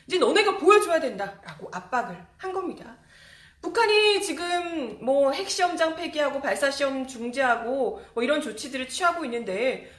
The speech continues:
너네 미국은 왜 오히려 제재 압박 수위를 더 높이고 또 종전선언에는 반대하고 이런 얘기를 하냐?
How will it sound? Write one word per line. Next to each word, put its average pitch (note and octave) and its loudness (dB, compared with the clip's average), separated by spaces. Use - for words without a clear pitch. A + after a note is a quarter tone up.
너네 G#4 6
미국은 C#4+ -4
왜 G3+ -2
오히려 D4 4
제재 G3 -4
압박 A3 -2
수위를 G3 -10
더 G3+ -8
높이고 F4 -2
또 D#4+ -8
종전선언에는 D#4+ 0
반대하고 G#3 -4
이런 D4+ -6
얘기를 G3 -8
하냐? A3 -8